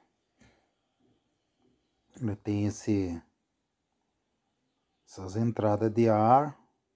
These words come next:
As primeiras imagens podemos ver. Essas teclas em cima, certo? Pode ver que ele tem um led na frente ali, né?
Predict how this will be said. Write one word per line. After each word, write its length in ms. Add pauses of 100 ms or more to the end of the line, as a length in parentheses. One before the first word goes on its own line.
(380)
As 300
primeiras 540
imagens 340
podemos 420
ver. 260 (2000)
Essas 320
teclas 480
em 80
cima, 520 (400)
certo? 340 (2000)
Pode 240
ver 160
que 100
ele 80
tem 160
um 240
led 380
na 160
frente 420
ali, 240
né? 260